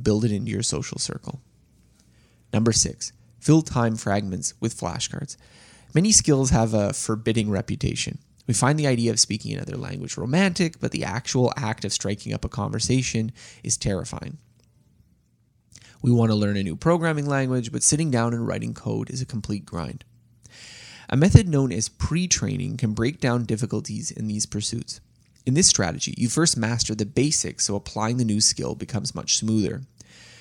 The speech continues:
Flashcards are one way to do this kind of pre-training. Memorizing vocabulary on its own is not enough to learn to speak another language,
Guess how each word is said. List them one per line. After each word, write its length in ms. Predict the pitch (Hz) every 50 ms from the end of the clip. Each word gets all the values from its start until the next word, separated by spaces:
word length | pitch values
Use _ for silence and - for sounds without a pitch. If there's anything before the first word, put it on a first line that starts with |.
| - - - - - - - _
Flashcards 580 | - - - 175 202 233 196 - - 147 135 123
are 80 | 123 117
one 240 | 110 120 120 120
way 140 | 113 107 107
to 80 | 104 104
do 140 | 98 98 98
this 180 | 95 95 -
kind 180 | - - 104 -
of 80 | -
pre-training. 560 | - - 117 107 - - - 101 - - - - _ _ _ _ - -
Memorizing 520 | 117 123 135 143 147 147 147 147 147 143
vocabulary 720 | 139 139 127 - - 73 69 - - 80 - - - - -
on 180 | - 127 147
its 120 | 165 156 -
own 300 | - - 60 62 69 -
is 120 | 120 123 120
not 160 | 127 135 139
enough 380 | 120 113 110 107 113 - - -
to 160 | - 117 110
learn 240 | 110 110 95 101 110
to 60 | 110
speak 260 | - - 92 - -
another 200 | - 92 90 80
language, 480 | 87 104 107 107 98 - - - -